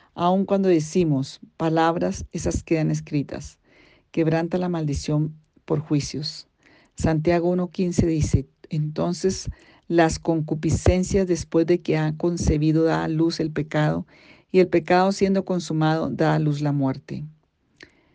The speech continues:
Cinco, pedir al Señor que quebrante los juicios que te pusieron, porque seguramente reaccionas mal por esos juicios. Los papás injustos o esos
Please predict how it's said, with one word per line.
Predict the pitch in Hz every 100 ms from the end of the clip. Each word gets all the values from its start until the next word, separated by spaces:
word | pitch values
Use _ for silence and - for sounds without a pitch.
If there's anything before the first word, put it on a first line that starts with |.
| _ _ _
Cinco, | - - 208 175 156 131 156 156
pedir | 165 180 180
al | 185
Señor | 185 160 160 160
que | 185 185
quebrante | 156 147 151 160 160
los | 165 156
juicios | - 175 160 185 185
que | -
te | 156 156
pusieron, | 151 147 - 165 165 185 202 _ _ - _ -
porque | 175 156 165
seguramente | 156 151 175 185 180 160 180
reaccionas | 165 151 156 - - 196 180 170 165
mal | 165 160 165
por | 160 151
esos | 147 165 -
juicios. | 165 160 - - - - _ _ _ - -
Los | 170 156
papás | 156 156 151 165
injustos | 180 180 196 202 - 147 151 - _ _ _ _ _ _ -
o | 170 170
esos | 165 180 -